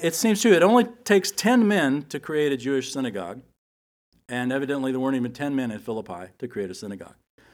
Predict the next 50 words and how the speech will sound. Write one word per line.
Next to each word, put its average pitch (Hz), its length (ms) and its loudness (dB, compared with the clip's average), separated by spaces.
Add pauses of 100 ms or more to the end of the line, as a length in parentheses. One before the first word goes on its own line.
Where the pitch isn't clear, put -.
So 127 360 0
these 135 280 -6
ladies, 135 460 2
in 123 60 0
order 123 240 0
to 117 120 -10
find 123 300 -2
a, 104 240 -8
a, 104 200 -14
a - 20 -14
place 127 360 -2
of 98 120 -16
prayer 139 320 2
that 113 160 -10
they 113 120 -8
could 104 160 -18
count 147 280 -6
on 107 160 -4
each 98 240 -12
week, 98 340 -10 (220)
there 113 80 -12
wasn't 131 400 0
a 113 40 -12
synagogue 120 540 -2
to 101 80 -16
go 131 200 0
to, 113 260 -6
so 123 160 -10
they 110 100 -8
went 131 220 -6
outside 151 480 -2
the 151 80 -12
city 117 440 -6 (520)
to, 127 420 -2
to 135 140 -6
a 123 80 -2
riverside, 117 600 -4
and 104 240 -12
they 101 120 -10
were 101 120 -12
praying 98 420 -14
there. 87 200 -12
In 92 120 -16
fact, 117 360 -8
you 120 160 -6
can 156 160 -10
go 131 140 -2
to 120 60 -4
Philippi 120 760 -6
today 120 420 -6